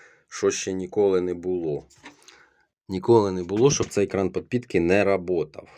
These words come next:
Шток крутиться, а кран, похоже, не відкривається. Там у нас шаровий кранік іде. Е, і там у нас ще є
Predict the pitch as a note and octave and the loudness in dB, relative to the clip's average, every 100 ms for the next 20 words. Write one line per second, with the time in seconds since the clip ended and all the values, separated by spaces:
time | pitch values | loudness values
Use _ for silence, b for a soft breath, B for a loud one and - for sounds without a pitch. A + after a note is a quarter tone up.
0 | B - - A#2 - - C3+ C3 F#2+ - | B -12 0 0 0 -2 0 0 -6 -4
1 | F2 D#2+ F2 A2+ A2+ F2 - E2 D#2+ F2 | -4 -2 0 0 0 -6 -6 -6 -6 -4
2 | F#2+ - F#2+ F2+ D#2 B1+ - D#2 - D#2+ | -6 -6 -2 0 0 -4 -12 -14 -10 -8
3 | D#2+ D#2 - E2+ D#2+ D#2+ D2+ A2 A2 D2+ | -8 -8 -4 -2 -2 -6 -4 -4 -4 -6
4 | B B B B B - - D#2+ D2 C#2+ | B B B B B -16 -8 -6 -6 -8
5 | - b b b b b b - D#2 D#2+ | -10 b b b b b b -6 -2 0
6 | D#2 D2+ B B B B - G2 A#2 - | -2 -4 B B B B -6 -2 -2 0
7 | G#2 G#2 F#2+ F#2 - - F#2+ F2+ | 0 0 -2 -4 -6 -8 -6 -4